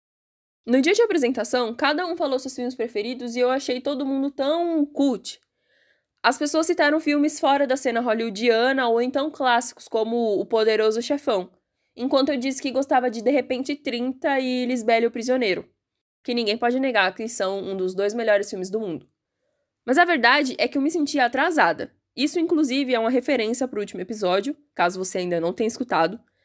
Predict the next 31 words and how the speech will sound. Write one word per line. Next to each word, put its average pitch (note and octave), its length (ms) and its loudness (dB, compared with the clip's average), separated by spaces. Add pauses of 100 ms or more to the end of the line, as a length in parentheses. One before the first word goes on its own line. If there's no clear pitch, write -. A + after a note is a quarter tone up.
(120)
porque B3 340 4
muita F#4+ 380 2
gente C#4+ 380 -2
que C#4 80 -4
eu A#3 60 -2
interagia G#3+ 680 -2 (340)
tinha - 140 -2
uma D4 80 4
bagagem D4+ 420 4
cultural D4+ 400 0
que D#4 80 -4
eu C#4 60 0
não C#4+ 180 -2
tinha. E4+ 400 -4 (560)
E E4 160 2
eu G#4+ 140 2
nem F#4 180 -2
entendia G4+ 480 0
como B3+ 240 0
é C4+ 80 0
que D#4 60 -4
eu D4+ 60 0
não A4+ 160 0
tinha, F3+ 320 -6 (160)
porque D4+ 340 2
não D4+ 160 0
era G#4 220 0
como E4+ 320 -2
se - 120 -6
eu C4 120 -2
não C#4 240 -2